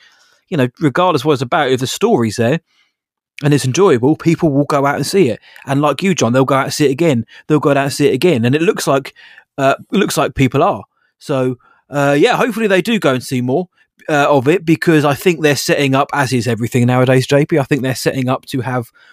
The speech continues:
more than one of these films coming out. And if they release, if they announce a sequel tomorrow, I'd be very, very happy to go and watch a sequel on the day it came out because I had a good time with this, J B.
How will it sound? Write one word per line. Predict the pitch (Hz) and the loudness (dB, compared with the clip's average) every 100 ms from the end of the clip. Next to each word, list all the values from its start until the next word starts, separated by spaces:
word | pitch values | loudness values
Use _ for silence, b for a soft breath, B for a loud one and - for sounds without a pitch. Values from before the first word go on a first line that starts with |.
| b | b
more | 135 151 | 2 4
than | 143 131 | 4 2
one | 143 151 131 | 2 2 2
of | 113 | 2
these | 127 123 | 0 0
films | - 127 123 | -2 -2 -2
coming | - 131 127 | -4 -4 -4
out. | 131 180 - _ _ _ | -4 -6 -12 _ _ _
And | 156 165 170 160 - _ | -4 -4 -4 -8 -16 _
if | 214 196 | -6 0
they | 214 | 2
release, | 202 196 196 - - | 4 4 2 0 0
if | 185 | 0
they | 185 180 | 2 2
announce | 185 175 - | 0 -2 -6
a | |
sequel | - 175 - 151 | -4 -4 -2 -6
tomorrow, | - 143 151 175 208 b b b b b _ | -4 -6 -2 -2 -4 b b b b b _
I'd | 160 160 | -4 -2
be | 170 | 0
very, | 170 170 | 2 2
very | 170 160 160 | 4 2 2
happy | 170 156 | 0 0
to | 160 | 0
go | 151 151 | 2 2
and | 143 | 2
watch | 151 | 2
a | 147 | 0
sequel | - 147 139 139 135 - | 0 0 2 2 2 0
on | 139 | 0
the | 143 | 2
day | 151 156 | 4 2
it | - | 2
came | 170 160 | 0 2
out | 180 113 | 2 2
because | 123 135 | 0 0
I | 139 | 0
had | 135 135 | 2 0
a | |
good | - 151 - | 2 2 2
time | 156 156 | 0 2
with | 135 | 2
this, | 107 | 0
J | - 117 | -2 -2
B. | 110 113 | -2 -4